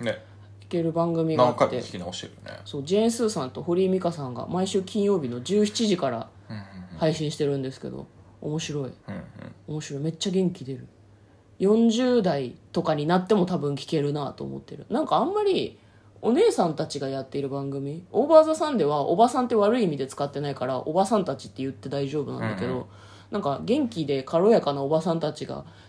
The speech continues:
Speaker 2: 楽しそうにお話ししているのを見ると非常に元気が出る。私も体力の衰えを感じるけれども、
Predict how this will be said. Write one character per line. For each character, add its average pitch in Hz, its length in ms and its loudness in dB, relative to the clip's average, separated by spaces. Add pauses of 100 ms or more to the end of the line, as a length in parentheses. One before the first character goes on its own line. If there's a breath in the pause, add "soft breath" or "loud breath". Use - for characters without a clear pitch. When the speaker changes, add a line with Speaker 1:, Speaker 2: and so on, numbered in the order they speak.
(120)
Speaker 2:
楽 196 200 4
し 214 60 -4
そ 233 120 4
う - 20 4
に 156 60 2
お 143 80 0
話 147 380 -4
し - 40 -8
し - 40 -14
て 143 80 -2
い 139 60 0
る 143 60 -2
の 139 100 -4
を - 20 -6
見 131 120 -6
る 123 100 -6
と 123 100 -10
非 147 220 -2
常 208 200 4
に 262 120 2
元 254 180 4
気 214 100 2
が 139 120 -2
出 127 80 -8
る。 - 140 -12 (560 soft breath)
私 226 280 4
も 233 100 4
体 277 180 6
力 202 200 4
の 147 160 2
衰 196 200 4
え 202 40 6
を 196 100 2
感 196 220 0
じ 208 100 4
る 208 100 4
け 208 100 0
れ 156 80 2
ど 139 100 -6
も、 139 260 -8